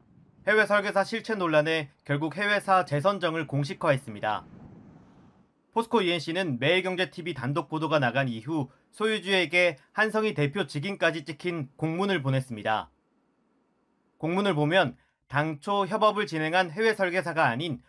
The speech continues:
보다 전문적인 해외 설계사와 협업이 필요하다고 판단했다며 시공사 선정 후 해외 설계사와 협업을 하겠다고 명시했습니다. 하지만 안산 주공 육 단지 소유주는 이러한 대책을 믿을 수 없다며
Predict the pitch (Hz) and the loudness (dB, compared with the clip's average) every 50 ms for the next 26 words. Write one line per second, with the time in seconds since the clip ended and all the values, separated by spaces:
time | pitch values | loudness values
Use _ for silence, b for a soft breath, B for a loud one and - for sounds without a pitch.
0 | b b b _ - 151 156 190 190 185 - 143 143 160 185 190 165 175 170 151 | b b b _ -2 2 4 6 4 4 2 -2 -4 -4 -4 -4 -2 -4 -4 -4
1 | 180 180 156 175 196 196 190 190 190 180 185 160 170 156 151 156 160 160 156 b | -6 -8 -8 -6 -6 -4 -4 -4 -4 -4 -4 -2 0 2 4 4 4 4 2 b
2 | b b _ 196 202 196 208 208 190 202 175 - - 240 240 233 220 202 165 175 | b b _ -2 0 2 2 0 0 -4 -6 -6 -2 0 2 4 4 4 4 2
3 | 156 147 160 143 - 190 190 185 196 190 165 139 135 - 131 120 120 139 165 143 | 0 -2 -4 -6 -6 -8 0 2 2 2 2 0 -2 -2 -4 -2 -2 -2 -2 -2
4 | 101 - _ _ _ _ _ _ _ - - 233 226 226 226 226 208 220 208 202 | -2 -4 _ _ _ _ _ _ _ -12 -8 -4 0 0 2 2 2 2 2 2
5 | 208 202 185 196 185 165 185 196 196 185 b b b b - 214 220 226 220 - | 0 0 0 0 -2 -2 -2 -6 -6 -8 b b b b 2 4 4 4 2 2
6 | 208 202 196 196 - 175 160 165 170 165 190 202 185 202 196 175 196 185 165 185 | 0 -2 -2 -2 -2 2 2 2 2 2 2 2 4 4 2 2 0 -4 -4 -4
7 | 175 - - 156 139 131 151 131 117 120 131 139 135 160 175 156 143 - 123 110 | -6 -4 -2 -2 -2 -2 -2 -2 -2 -2 -2 -2 -2 -2 -2 -4 -4 -6 -8 -6
8 | 101 113 113 110 92 - _ _ _ _ _ _ _ _ _ _ _ _ _ _ | -2 0 0 0 0 -4 _ _ _ _ _ _ _ _ _ _ _ _ _ _
9 | _ _ _ _ _ _ _ _ _ _ _ _ - 170 185 202 202 196 175 143 | _ _ _ _ _ _ _ _ _ _ _ _ -2 0 2 4 4 4 4 2
10 | 139 151 156 139 190 196 196 185 139 151 147 180 170 139 135 120 - 185 185 180 | 0 0 0 2 2 2 2 2 -2 -4 -2 -2 -2 -2 -4 -2 0 0 0 0
11 | 160 170 170 139 175 185 185 170 143 139 135 160 190 156 - - _ _ - 147 | -2 -6 -8 -6 -4 -4 -4 -4 -2 -2 -2 -2 -2 -2 -4 -8 _ _ -6 -2
12 | 160 185 196 202 208 160 170 156 139 165 165 147 175 175 160 123 131 135 160 180 | 2 4 4 4 2 2 -2 -6 -6 -6 -6 -4 -4 -4 -4 -4 -4 -4 -4 -6
13 | 170 - 185 156 135 - - 135 131 139 151 151 147 139 | -4 -4 -2 -4 -2 0 -2 -2 0 2 2 2 2 0